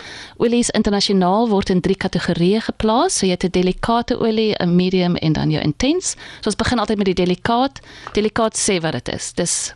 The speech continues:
delikate aromas, delikaat op die palet. So dis wat jy nou net geproe het.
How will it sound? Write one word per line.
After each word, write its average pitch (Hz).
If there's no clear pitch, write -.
delikate 202
aromas, 214
delikaat 175
op 180
die 165
palet. 135
So 190
dis 185
wat 180
jy 170
nou 156
net 131
geproe -
het. -